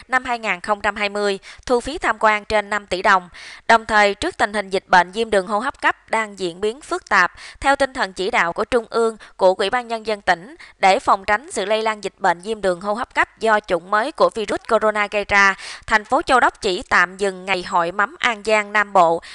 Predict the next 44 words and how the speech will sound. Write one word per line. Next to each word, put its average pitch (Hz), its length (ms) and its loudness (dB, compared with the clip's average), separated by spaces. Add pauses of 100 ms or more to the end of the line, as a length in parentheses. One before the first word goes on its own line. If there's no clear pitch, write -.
năm 262 180 0
hai 247 160 -4
nghìn 202 200 0
không 214 180 -4
trăm 214 160 2
hai 208 140 -4
mươi 208 260 0 (240)
và 202 280 4
sẽ 196 440 0
tổ 180 180 4
chức 339 300 -8
vào 190 260 4
một 180 240 -2
thời 185 140 -4
gian 208 180 -6
thích - 200 -10
hợp. 180 260 2 (280)
Đối 277 200 4
với 277 240 2
các 311 280 -2 (100)
di 226 180 -2
tích - 220 -6 (120)
lịch 190 220 -2
sử, 196 400 -4 (180)
văn 214 260 -2
hóa, 214 320 2 (200)
các 349 180 0
khu 240 220 4
điểm 196 240 -4
du 254 140 0
lịch 185 220 2
ở 185 120 2
Châu 226 200 0
Đốc 277 200 0 (220)
vẫn 196 320 0
mở - 140 2
cửa 202 200 -4
đón 254 180 -2
khách 359 180 -6 (120)
và 196 160 0
hoạt 190 200 2
động 185 160 -2
bình 190 140 -4
thường, 185 280 -2